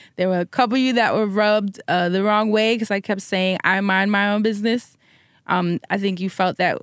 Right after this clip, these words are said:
you know, we should be angrier at the women. But this comment is exactly what I'm saying. So that stood out to me, and I thought it was a very important point that was shared. What about you, Asante? What stood out to you?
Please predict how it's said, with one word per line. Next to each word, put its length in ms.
you 120
know, 140
we 100
should 200
be 120
angrier 520
at 440
the 80
women. 640
But 240
this 240
comment 580
is 200
exactly 1120
what 380
I'm 220
saying. 500
So 220
that 300
stood 200
out 180
to 100
me, 340
and 80
I 60
thought 220
it 20
was 140
a 80
very 260
important 460
point 240
that 160
was 100
shared. 480
What 140
about 240
you, 100
Asante? 540
What 140
stood 240
out 200
to 100
you? 280